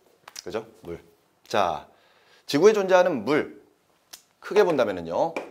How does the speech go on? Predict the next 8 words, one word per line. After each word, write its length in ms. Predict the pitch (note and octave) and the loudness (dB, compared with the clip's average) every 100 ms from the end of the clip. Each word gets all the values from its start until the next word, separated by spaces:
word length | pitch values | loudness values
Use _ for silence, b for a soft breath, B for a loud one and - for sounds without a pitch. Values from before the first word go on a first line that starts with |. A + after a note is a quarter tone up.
| - - _ | -14 -14 _
바닷물에 400 | - D3 F3+ F3 | 2 2 4 4
해당하는 360 | D#3+ C#3+ C#3+ D#3 | 4 4 0 -4
해수가 440 | D#3 A3+ A3+ F#3+ | -6 -6 -2 0
있고요. 280 | A#2 - E2 - - - - - _ _ _ _ - _ | 0 -4 -8 -8 -16 -20 -20 -20 _ _ _ _ -20 _
육지에 320 | A2+ A#2 F3 | -10 2 2
있는 160 | D#3 D3 | 4 -2
물이 120 | G2+ F2 | -4 -8
있습니다. 400 | - D#2 C#2+ | -12 -18 -18